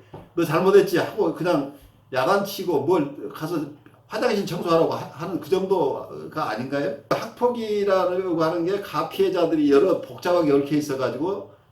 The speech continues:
여러 사람 얘기를 들어보고 이렇게 판단할 그런 학폭위가 아니고 이 아이가 지금 얘기하는 학폭위는 너무 뭘 그 빠-, 빤한 잘못을 저지르는 경우에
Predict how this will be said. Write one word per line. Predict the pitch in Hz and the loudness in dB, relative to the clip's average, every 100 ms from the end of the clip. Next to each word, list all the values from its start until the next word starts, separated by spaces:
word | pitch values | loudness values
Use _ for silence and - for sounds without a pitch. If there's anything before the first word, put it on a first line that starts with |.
| 123 | 2
여러 | 147 | 4
사람 | 156 151 127 | 4 2 2
얘기를 | 139 135 120 | 0 -2 -2
들어보고 | 127 147 147 127 | 0 2 2 2
이렇게 | 120 117 120 107 | 0 -2 -2 -4
판단할 | - - 196 175 117 - 147 117 | -4 -8 -4 -4 -4 -8 -8 -8
그런 | - 156 170 | -6 -4 -4
학폭위가 | - 156 139 123 98 | -8 -8 -8 -6 -6
아니고 | 101 117 87 - - _ _ _ _ | -6 -6 -8 -10 -20 _ _ _ _
이 | 127 156 | 0 2
아이가 | 175 170 170 | 4 4 2
지금 | 151 170 151 | 0 -2 -2
얘기하는 | 139 151 151 135 | 2 2 2 -4
학폭위는 | - 170 147 170 - - - _ _ _ - _ _ _ _ _ _ _ - - - | -6 -4 -2 -2 -4 -12 -20 _ _ _ -20 _ _ _ _ _ _ _ -20 -20 -16
너무 | 135 170 247 | 2 4 6
뭘 | 240 214 - | 8 8 8
그 | - - | 4 -6
빠-, | - - | -14 -8
빤한 | 220 277 262 208 180 165 | -4 0 0 0 -4 -8
잘못을 | - 175 208 196 160 | -6 0 0 2 0
저지르는 | 131 147 165 156 139 | 0 -2 2 2 2
경우에 | 135 131 135 101 - | 0 -2 -2 -2 -4